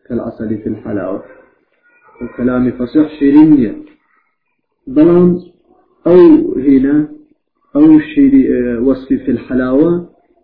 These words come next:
مستلزم توجه بين كذب وجه الشبه كذب، فإن الجامع فيه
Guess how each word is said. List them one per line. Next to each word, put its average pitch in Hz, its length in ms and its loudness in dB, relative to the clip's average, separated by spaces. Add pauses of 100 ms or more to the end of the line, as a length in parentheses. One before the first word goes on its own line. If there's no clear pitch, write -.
(120)
مستلزم 147 1120 0 (760)
توجه 143 420 0 (120)
بين 127 280 -2
كذب 113 260 -10
وجه 120 240 -2
الشبه 117 460 -10
كذب، 123 560 -6
فإن 131 220 -4
الجامع 123 540 -4
فيه 127 340 -8